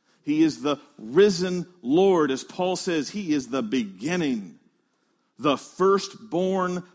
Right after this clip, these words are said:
from the dead. This is written to the Colossians around sixty or sixty-one A D. The words, "the firstborn from the dead,"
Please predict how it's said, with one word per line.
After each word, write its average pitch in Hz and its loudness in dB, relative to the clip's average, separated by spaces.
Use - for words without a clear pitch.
from 147 -4
the 147 -2
dead. 120 -6
This 170 2
is 139 0
written 156 -2
to 185 -6
the 147 -2
Colossians 151 -6
around 135 0
sixty 170 0
or 117 -2
sixty-one 175 -4
A 147 -4
D. 139 -2
The 156 4
words, 175 6
"the 156 0
firstborn 190 0
from 160 -4
the 143 -2
dead," 165 -2